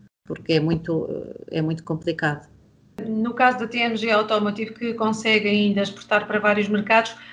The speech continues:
Speaker 2: quais são aqueles que no fundo ainda estão com alguma dinâmica na área automóvel e que permitem manter a atividade, enfim, numa performance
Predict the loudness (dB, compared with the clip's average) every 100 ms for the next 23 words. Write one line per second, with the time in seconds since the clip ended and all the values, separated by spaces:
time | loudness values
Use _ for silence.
0 | -4 4 4 4 0 0 2 2 0 -4
1 | -4 0 2 2 0 0 0 4 4 4
2 | 0 -2 2 6 6 4 0 2 4 4
3 | 4 2 4 4 4 4 -4 -8 -16 -16
4 | -8 -4 0 2 2 2 0 2 4 4
5 | 4 -2 2 4 4 4 0 0 0 -2
6 | -4 -6 -6 -8 -12 -10 -4 -4 2 2
7 | 2 -2 -2 -4 -4